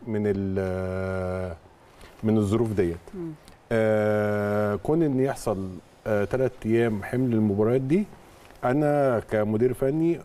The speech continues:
Speaker 1: أنا ممكن أبقى راضي عن المجهود بتاع اللعيبة في مباراة زي بتاعت النهاردة، إن برغم الظروف اللي قال عليها كابتن طارق واللي أنا شفتها في الملعب بين الشوط الأولاني والتاني، خصوصًا إن الأخطاء الفنية كانت ظاهرة قوي، ده،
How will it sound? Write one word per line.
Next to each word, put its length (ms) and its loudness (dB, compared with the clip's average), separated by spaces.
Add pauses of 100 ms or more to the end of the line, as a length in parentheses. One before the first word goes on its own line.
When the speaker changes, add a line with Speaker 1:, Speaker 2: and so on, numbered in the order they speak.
(140)
Speaker 1:
أنا 200 2
ممكن 340 0
أبقى 240 -2
راضي 360 2
عن 220 0
المجهود 480 2
بتاع 220 0
اللعيبة 400 2
في 140 -4
مباراة 340 2
زي 160 0
بتاعت 240 -6
النهاردة، 480 -2 (640)
إن 560 4 (560)
برغم 440 2
الظروف 500 0
اللي 460 0
قال 160 0
عليها 200 4
كابتن 340 -4
طارق 340 2
واللي 720 2
أنا 80 2
شفتها 260 -4
في 100 -4
الملعب 360 0 (460)
بين 160 2
الشوط 260 -4
الأولاني 480 0
والتاني، 500 0 (500)
خصوصًا 340 0
إن 420 2
الأخطاء 580 0
الفنية 600 2
كانت 380 0
ظاهرة 300 0
قوي، 260 2
ده، 400 2